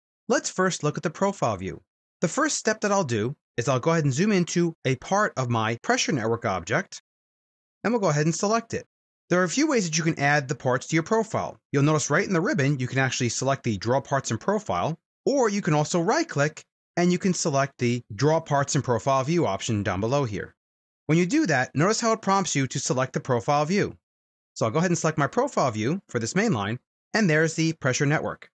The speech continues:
If you want to add more than one, you can select more than one object. If you want to add the entire network, what you can do is simply select it through the Prospector tab.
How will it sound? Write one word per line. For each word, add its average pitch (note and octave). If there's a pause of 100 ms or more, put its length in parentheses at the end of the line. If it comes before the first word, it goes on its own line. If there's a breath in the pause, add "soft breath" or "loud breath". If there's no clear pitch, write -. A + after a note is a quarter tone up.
(380)
If F3+
you F#3+
want F#3+
to F3
add E3+
more E3+
than E3
one, A#3 (220)
you G#3+
can C4
select E3+
more B2+
than C#3+
one C#3
object. F#3 (320)
If B3+
you C4+
want C4
to -
add F#3
the E3
entire B3+
network, A#2+
what -
you D#4+
can B3
do A2+
is F3
simply C#4+
select F#3
it F3+
through D3
the D3+
Prospector D#3
tab. F2+